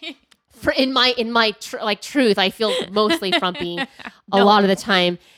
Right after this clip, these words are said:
Speaker 2: And you're looking at Becky with the blonde hair. And I just, I also think about, like, uh, for me, being a person of color, like, Becky always has blonde hair and I'm here, this, like,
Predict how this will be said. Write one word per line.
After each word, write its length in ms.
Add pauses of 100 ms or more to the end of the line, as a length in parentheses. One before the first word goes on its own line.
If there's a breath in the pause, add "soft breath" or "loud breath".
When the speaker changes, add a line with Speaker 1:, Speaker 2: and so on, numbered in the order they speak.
(140 soft breath)
Speaker 2:
And 160
you're 140
looking 280
at 140
Becky 340
with 120
the 60
blonde 420
hair. 360
And 220
I 180
just, 260
I 180
also 300
think 220
about, 400
like, 120 (800)
uh, 280 (220)
for 260
me, 420
being 200
a 20
person 260
of 80
color, 440
like, 180
Becky 260
always 200
has 100
blonde 480
hair 200
and 80
I'm 120
here, 260
this, 220
like, 80